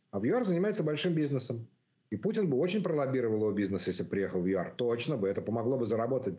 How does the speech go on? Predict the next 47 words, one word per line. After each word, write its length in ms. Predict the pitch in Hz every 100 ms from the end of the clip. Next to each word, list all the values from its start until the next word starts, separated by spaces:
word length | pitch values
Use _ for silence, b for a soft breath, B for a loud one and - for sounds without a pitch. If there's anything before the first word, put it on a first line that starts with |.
| -
Виксельбергу 520 | 104 - 117 160 117
огромные 340 | 104 127 135 107
деньги. 300 | 101 87 - b b b b _
Но 220 | 226 277
не, 120 | 262 240
не 220 | 233 233
едет, 400 | 262 208 165 -
не 160 | 135
едет, 320 | 165 196 160 120
прогуливает. 680 | 143 160 151 117 101 - B B B
И 40 |
Виксельбергу 640 | 92 117 135 120 135 190 127
это 140 | 113
очень 440 | 110 117 113 95
не 80 | 92
нравится. 480 | 90 87 78 - - B B B
И 60 | -
таких 280 | 247 165
Виксельбергов 720 | 139 - 151 165 247 165 110 -
пол 160 | - 180
России, 380 | 208 202 139 98
ну, 140 | 127
в 20 |
смысле, 300 | 139 117 -
верхушки, 440 | 95 117 107 90 87
да, 160 | 113
я 140 | 147 104
имею 240 | 95 87
в 40 | 85
виду. 240 | 82 78 - B B B B
Им 160 | 110 131
всем 300 | - 202 175
надо 180 | 127 120
отстаивать 420 | 117 123 110 110
интересы 440 | 104 113 175 180
за 120 | 104
границей. 640 | 120 143 135 104 - 78 - -
И 60 |
всё 160 | 85 170
это 140 | 180
делает 260 | 113 156 123
для 120 | 107
них 200 | 127 -
Путин. 340 | 107 104 156
А 60 | -
сейчас 240 | - 175
нету. 400 | 117 120 - 156